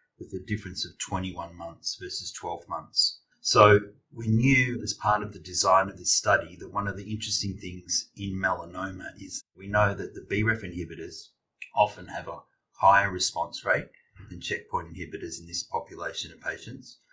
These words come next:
but a less durable response. So one of the intentions was to see,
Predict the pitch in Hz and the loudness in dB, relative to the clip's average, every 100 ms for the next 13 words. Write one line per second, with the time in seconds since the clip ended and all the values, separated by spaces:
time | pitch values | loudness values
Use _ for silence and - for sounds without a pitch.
0 | _ _ - 85 90 95 - - 90 87 | _ _ -6 -4 -4 -2 -2 -4 -8 -8
1 | 85 87 82 80 - 92 90 - - - | -8 -10 -12 -8 -6 -4 -6 -2 -2 0
2 | - 98 110 107 92 90 - 117 110 - | -2 0 2 0 -2 -10 -6 -2 -2 -2
3 | 87 85 - - - _ _ _ - 92 | -8 -12 -10 -12 -12 _ _ _ -10 -2
4 | - 95 - 95 92 - | 0 4 4 4 -2 -8